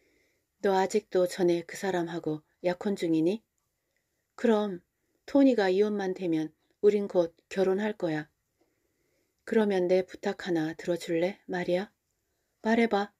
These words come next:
한 시간도 못 되어 마리아한테서 다시 전화가 걸려왔다. "네가 얘기한 거 알아봤어.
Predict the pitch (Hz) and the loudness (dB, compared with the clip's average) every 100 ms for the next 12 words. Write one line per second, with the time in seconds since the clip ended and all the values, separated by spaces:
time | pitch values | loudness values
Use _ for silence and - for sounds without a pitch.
0 | _ _ _ _ _ _ _ _ _ 247 | _ _ _ _ _ _ _ _ _ 2
1 | 240 233 214 196 185 180 - 170 175 175 | 2 2 0 0 0 0 2 2 2 0
2 | 180 180 185 175 175 165 165 165 _ - | -2 -2 -2 -2 -2 -4 -4 -6 _ -10
3 | 185 190 190 175 165 165 165 - 175 165 | -4 -4 -2 -2 -2 -2 -6 -4 -2 -2
4 | 151 - 151 151 _ _ _ _ _ _ | -4 -8 -10 -10 _ _ _ _ _ _
5 | _ _ _ _ _ - 233 233 220 208 | _ _ _ _ _ 4 4 6 6 6
6 | 220 202 175 170 175 175 175 - 170 165 | 4 0 0 -2 -2 -6 -8 -8 -8 -8